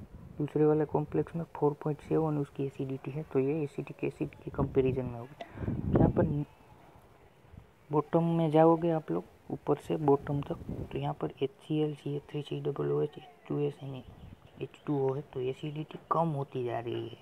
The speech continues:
पानी की तो acidity होती ही नहीं है क्योंकि वो तो neutral है। ओके, तो P of K की value में क्या changes आता है, तो वो increase होती जा रही है। तो ये आपको याद रखना है कि जब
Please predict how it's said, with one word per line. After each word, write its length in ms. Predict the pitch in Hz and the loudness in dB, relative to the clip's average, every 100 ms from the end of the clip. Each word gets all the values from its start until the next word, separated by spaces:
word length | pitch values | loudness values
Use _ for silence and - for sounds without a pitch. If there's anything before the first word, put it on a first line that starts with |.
| - - - - - | -20 -20 -20 -12 -6
पानी 260 | 123 135 | -4 -4
की 140 | - 139 | -6 -6
तो 180 | 139 135 - - - - - - - - - | -4 -6 -12 -20 -20 -20 -20 -20 -20 -20 -10
acidity 460 | 131 - 139 139 139 | -8 -6 -6 -4 -2
होती 360 | 139 147 160 156 | -2 0 0 0
ही 100 | 156 | 0
नहीं 200 | 156 147 | -2 -2
है 200 | - 131 | -4 -4
क्योंकि 240 | 139 127 | -4 -4
वो 140 | 127 | -2
तो 140 | 135 147 | -2 -2
neutral 400 | 151 156 156 151 | -2 -2 -2 -2
है। 180 | 143 160 - - - - - - - - - - - | -4 -10 -18 -20 -20 -20 -20 -20 -20 -20 -20 -16 -10
ओके, 180 | - - - - - - | -8 -10 -14 -16 -12 -10
तो 80 | |
P 220 | - 143 156 | -8 -2 -2
of 120 | 156 | -2
K 280 | - 160 165 | 0 2 2
की 140 | 165 165 | 2 2
value 300 | 165 165 165 | 2 0 -2
में 120 | 165 | -4
क्या 220 | - 185 | -4 -4
changes 380 | 175 160 160 151 | -2 -2 -2 0
आता 220 | 156 - 175 | -2 -4 -6
है, 80 | |
तो 160 | 170 139 | -4 -2
वो 180 | 143 185 | 0 -2
increase 440 | 160 156 165 175 | -2 2 6 4
होती 280 | 151 143 143 | 4 -2 -2
जा 160 | 131 127 | -4 -6
रही 180 | 123 120 | -6 -8
है। 80 | 117 | -8
तो 200 | 117 113 | -6 -4
ये 240 | 123 139 | 0 2
आपको 380 | 147 - - 156 | 0 -2 -4 -4
याद 360 | 147 127 131 135 | -2 -6 -4 -4
रखना 300 | 135 143 143 | -4 -4 -4
है 100 | 170 | -4
कि 120 | 139 | -2
जब 160 | 143 | 0